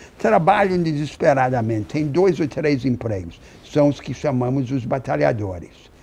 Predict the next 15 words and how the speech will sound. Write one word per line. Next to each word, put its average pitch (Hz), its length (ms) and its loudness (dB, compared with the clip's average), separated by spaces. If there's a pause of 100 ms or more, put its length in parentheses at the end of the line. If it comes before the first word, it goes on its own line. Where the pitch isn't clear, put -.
(300)
Depois, 135 560 0
a 143 140 2
grande 151 480 2
massa 123 480 -2
do 104 100 -6
Brasil, 123 580 -2 (760)
que 151 120 2
aceita 139 840 2 (120)
as 110 140 -4
transferências 101 1040 -4
sociais, 127 680 -2 (340)
mas 127 200 0
quer 151 220 2
mesmo 135 500 2
oportunidade. 110 800 -4